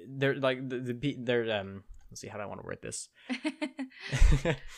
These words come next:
Speaker 1: Like, you see, like, the videos o-, o-, all the time of, like, farmers, like, you know, mistreating animals or, like, you know,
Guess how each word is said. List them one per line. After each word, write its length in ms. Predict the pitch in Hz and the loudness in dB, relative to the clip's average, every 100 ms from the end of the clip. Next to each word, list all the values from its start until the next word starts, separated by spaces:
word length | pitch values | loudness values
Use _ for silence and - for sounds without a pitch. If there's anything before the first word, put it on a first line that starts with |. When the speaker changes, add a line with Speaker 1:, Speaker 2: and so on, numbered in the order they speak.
| 190 | -2
Speaker 1:
Like, 120 | 143 | 0
you 100 | 143 | 2
see, 160 | 147 175 | 2 4
like, 120 | 175 | 6
the 80 | 147 | 4
videos 360 | 127 123 120 113 | 4 6 6 6
o-, 100 | 117 | 4
o-, 120 | 117 | 2
all 160 | 113 120 | 2 0
the 60 | 113 | 2
time 180 | 117 | 2
of, 60 | 110 | 2
like, 160 | 107 104 | 0 0
farmers, 420 | 117 113 110 101 | 0 2 2 2
like, 200 | 104 101 | 2 2
you 120 | 113 | -2
know, 140 | 101 98 | -2 0
mistreating 640 | 120 127 - 127 113 113 | 2 0 0 0 2 2
animals 360 | 110 110 110 | 2 2 2
or, 60 | 110 | 4
like, 160 | 104 101 | 2 2
you 80 | |
know, 180 | 107 104 | -2 -2